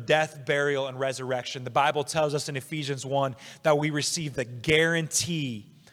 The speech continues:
of our inheritance. The first fruits of our inheritance, when we have Jesus come and live inside of us and we begin living for Jesus,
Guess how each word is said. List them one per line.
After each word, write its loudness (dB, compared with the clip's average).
of 2
our 10
inheritance. -4
The -2
first 6
fruits 0
of -2
our 6
inheritance, 0
when 0
we 0
have 2
Jesus -2
come -2
and 0
live 4
inside 4
of 4
us 4
and -4
we -2
begin 0
living 2
for 0
Jesus, -2